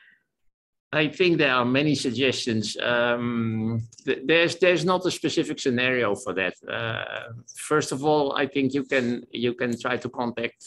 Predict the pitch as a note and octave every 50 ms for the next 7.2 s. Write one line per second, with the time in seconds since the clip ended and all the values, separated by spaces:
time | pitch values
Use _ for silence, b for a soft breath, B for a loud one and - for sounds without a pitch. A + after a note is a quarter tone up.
0 | - - - A#2+ A#2+ G2+ G2 G2 G2+ F#2 G#2 A2+ G#2 G2+ - - - B2 C3 B2+
1 | A#2 - - C#3 B2 A2+ A2+ A2+ A2+ B2+ A#2 A2 G#2+ G2+ G2+ A2+ A2+ A#2 A2 A2
2 | G#2+ G#2 - - - - - - - - - - - A#2+ A#2+ A#2 A2+ A#2 G#2+ G#2+
3 | A2 G#2+ G#2+ G#2+ A2 G#2+ G#2 - _ _ _ - - - A2+ A2 A2 - - C3+
4 | B2 B2+ C3 B2+ A#2+ A2+ B2 A#2+ A#2+ A2+ A#2+ C3 B2+ - B2 A2 G2+ G2 - -
5 | G2+ G2 G2 F#2+ - G#2 G#2+ A#2+ A#2 A#2 - A2 G2+ G2 - A2 A#2 - A2 -
6 | - A#2 A2 A2 A2+ A2 A2 G#2+ G#2+ G#2 G#2 A2+ A2 A2 A2 G#2+ G#2 G#2+ G#2+ G#2
7 | G2+ - G#2 G#2+